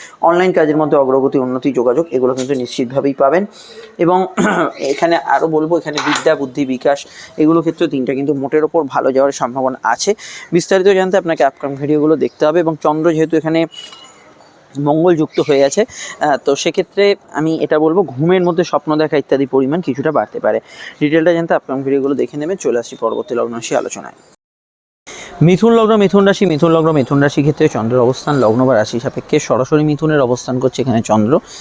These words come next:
রাশি বা, আহ, লগ্নের কিন্তু সরাসরি, আহ, আপনারা যদি দেখেন চন্দ্র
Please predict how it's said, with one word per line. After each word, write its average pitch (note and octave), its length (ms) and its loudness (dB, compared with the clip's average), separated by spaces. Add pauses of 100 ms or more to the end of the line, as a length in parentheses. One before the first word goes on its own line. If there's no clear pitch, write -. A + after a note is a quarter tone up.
(360)
রাশি C3+ 360 2
বা, D3 200 4
আহ, A#2 340 2
লগ্নের B2+ 420 2
কিন্তু C#3 280 0
সরাসরি, B2+ 540 2
আহ, - 880 0
আপনারা C3+ 300 2
যদি C3+ 200 2
দেখেন C3+ 340 2
চন্দ্র C#3 380 2